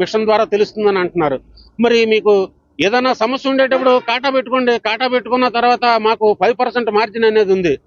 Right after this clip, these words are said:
టన్నుకి యాభై కేజీలు మార్జిన్ అనేది సెంట్రల్ గవర్నమెంట్ ఇచ్చింది, Ministry of Road Transport ఇచ్చింది.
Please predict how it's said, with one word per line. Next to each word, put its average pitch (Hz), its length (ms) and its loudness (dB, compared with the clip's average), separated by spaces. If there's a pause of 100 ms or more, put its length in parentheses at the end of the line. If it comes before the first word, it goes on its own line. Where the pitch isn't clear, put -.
(220)
టన్నుకి 220 360 -2 (120)
యాభై 202 240 2 (680)
కేజీలు 220 360 2 (100)
మార్జిన్ 208 320 2
అనేది 220 240 0
సెంట్రల్ 254 300 -2
గవర్నమెంట్ 240 360 -2
ఇచ్చింది, 170 260 -2 (120)
Ministry 247 320 -2
of 220 140 0
Road 233 180 -2
Transport 233 420 -2
ఇచ్చింది. 170 280 0